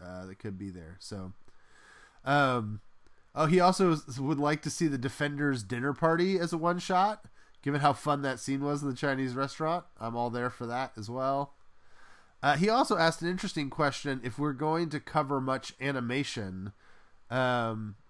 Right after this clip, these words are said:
on the show. So we talked a little bit about the, the Miles Morales movie. I think we're gonna talk about that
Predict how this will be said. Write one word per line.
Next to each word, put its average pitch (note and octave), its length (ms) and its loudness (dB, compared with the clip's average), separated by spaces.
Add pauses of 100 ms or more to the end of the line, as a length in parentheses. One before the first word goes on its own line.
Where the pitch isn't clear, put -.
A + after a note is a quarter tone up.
on C#3+ 180 4
the C3+ 80 -2
show. A2 480 -2
So C#3+ 120 -2
we D3 80 4
talked F#3 280 2
a F3 60 0
little F#3+ 240 2
bit F3+ 240 4
about C3+ 480 4 (280)
the, B2 480 0
the A#2+ 480 -2
Miles C3 380 2
Morales C#3 420 2
movie. D#3 300 2
I - 20 0
think C3 140 -4
we're C3+ 80 -8
gonna B2+ 240 -4
talk B2 280 -4
about B2 220 -2
that A#2+ 320 2